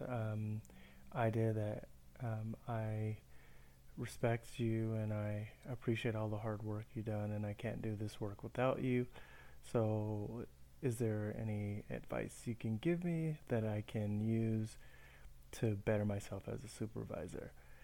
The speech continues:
And one of the things that he talked about was, like, this idea of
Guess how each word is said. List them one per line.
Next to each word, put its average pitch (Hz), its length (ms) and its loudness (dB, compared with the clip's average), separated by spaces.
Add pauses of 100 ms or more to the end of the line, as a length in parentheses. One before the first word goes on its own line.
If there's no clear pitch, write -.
(220)
And 123 140 6
one 131 100 8
of 127 120 4
the - 40 -16
things 117 640 2 (280)
that 107 160 2
he 104 160 2
talked - 320 -8
about 113 240 -2
was, 107 300 0
like, 101 200 0 (600)
this 113 220 2
idea 107 680 0
of 110 240 -2